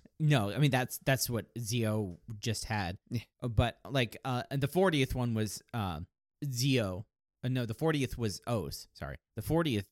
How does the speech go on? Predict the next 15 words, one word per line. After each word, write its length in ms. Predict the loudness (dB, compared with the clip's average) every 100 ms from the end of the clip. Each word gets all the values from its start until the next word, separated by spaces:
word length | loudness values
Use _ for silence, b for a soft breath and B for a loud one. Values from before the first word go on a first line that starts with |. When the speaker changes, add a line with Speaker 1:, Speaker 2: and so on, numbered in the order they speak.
| _
Speaker 1:
was 160 | -4 -4 0
O's. 500 | 0 0 -4 -8 -12 _ -4
And 460 | -2 0 -2 -6 -10 _ _ _
it 160 | -2 -2
just, 540 | -2 -4 -4 -6 -8 -10 -12
the, 100 | -10 -8
oh, 100 | -8
sort 280 | -4 -4 -4
of. 100 | -6 -6 0
No, 140 | 2
the 80 | 0
fortieth 380 | 0 2 2 0
was 140 | -4
Fose. 360 | -4 -4 -6 -10 _ _ _ _ _ _
The, 300 | -6 -6